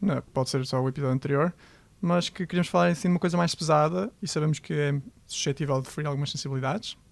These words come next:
pela proximidade com o assunto, não é? Mas então queríamos falar sobre câncaro. Pá, mas de uma maneira descontraída e com cabeça, não é? Sabemos que há pessoas e famílias que passam um bocado por, eh,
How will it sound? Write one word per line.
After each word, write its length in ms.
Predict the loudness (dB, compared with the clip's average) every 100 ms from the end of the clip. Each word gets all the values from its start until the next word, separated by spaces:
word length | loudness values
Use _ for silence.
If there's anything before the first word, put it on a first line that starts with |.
| -6
pela 100 | -4
proximidade 560 | -2 -2 -2 0 -2 -2
com 80 |
o 20 | -4
assunto, 440 | -2 -4 -4 -4
não 60 | -4
é? 100 | -4 -8 -20 -20 -20 -10
Mas 120 | -2 0
então 120 | 2
queríamos 200 | 2 2
falar 180 | 2 2
sobre 460 | 2 2 4 2
câncaro. 480 | 2 2 2 0 -2 -6 -20 -20 -20 -20 _
Pá, 120 | -2 0
mas 160 | 0
de 120 | -2
uma 80 | 0
maneira 200 | 2 2
descontraída 680 | 0 -2 0 0 0 0 -2 -6 _ _ _ -20 -20 -10
e 720 | -2 0 2 4 2 2 0 -2 -6
com 100 | -4
cabeça, 400 | 2 2 2 0
não 100 | 0
é? 100 | 0 -2 -10 -20 -20 -20 -20 -20 -20 -8
Sabemos 320 | 2 4 4
que 680 | 2 2 4 6 4 2 -2 -10 -20 -12
há 80 | -8
pessoas 420 | -4 0 2 2
e 40 | 0
famílias 320 | 0 2 0
que 60 | -2
passam 220 | -4 -2
um 20 |
bocado 240 | -2 -2 -4
por, 260 | -6 -2 0
eh, 280 | 0 -2